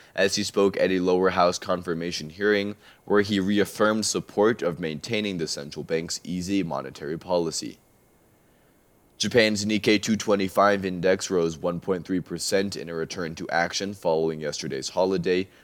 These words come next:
with the yen easing somewhat. China's Shanghai Composite Index fell zero point six percent,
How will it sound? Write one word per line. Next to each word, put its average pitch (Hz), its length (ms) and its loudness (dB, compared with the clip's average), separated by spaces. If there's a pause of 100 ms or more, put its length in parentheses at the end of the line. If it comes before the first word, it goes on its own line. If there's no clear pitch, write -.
with 92 140 -6
the 101 100 0
yen 92 360 4
easing 92 420 -2
somewhat. 71 540 -8 (1080)
China's 92 460 4
Shanghai 95 400 2
Composite 92 640 2
Index 90 420 2
fell 87 240 4
zero 87 240 -2
point 82 300 -2
six 90 200 -4
percent, 95 720 -2